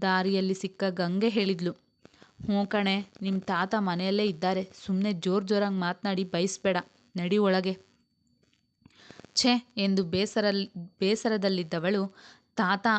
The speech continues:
ಅಮ್ಮನ ಕಣ್ ತಪ್ಪಿಸಿ ಕನಕನ ಮನೆ ಕಡೆ ಹೆಜ್ಜೆ ಹಾಕಿದ್ಲು. ಬೈಕ್ ನಿಲ್ಲಿಸಿದವನು ಅವಳು ಇಳಿದ ತಕ್ಷಣ, "ನೀವೇನ್ ಸಂಕೋಚ ಪಟ್ಕೋಬೇಡಿ, ನಮ್ಮಮ್ಮ ಏನ್ ಅನ್ನೋಲ್ಲ. ನಮ್ ತಾತ ಅಂತೂ ಆಚೆ ಬರೋದೇ ಕಡ್ಮೆ."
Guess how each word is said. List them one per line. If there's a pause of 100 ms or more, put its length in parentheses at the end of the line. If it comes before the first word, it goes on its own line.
ಅಮ್ಮನ
ಕಣ್
ತಪ್ಪಿಸಿ
ಕನಕನ
ಮನೆ
ಕಡೆ
ಹೆಜ್ಜೆ
ಹಾಕಿದ್ಲು. (1120)
ಬೈಕ್
ನಿಲ್ಲಿಸಿದವನು
ಅವಳು
ಇಳಿದ
ತಕ್ಷಣ, (400)
"ನೀವೇನ್
ಸಂಕೋಚ
ಪಟ್ಕೋಬೇಡಿ, (140)
ನಮ್ಮಮ್ಮ
ಏನ್
ಅನ್ನೋಲ್ಲ. (260)
ನಮ್
ತಾತ
ಅಂತೂ
ಆಚೆ
ಬರೋದೇ
ಕಡ್ಮೆ."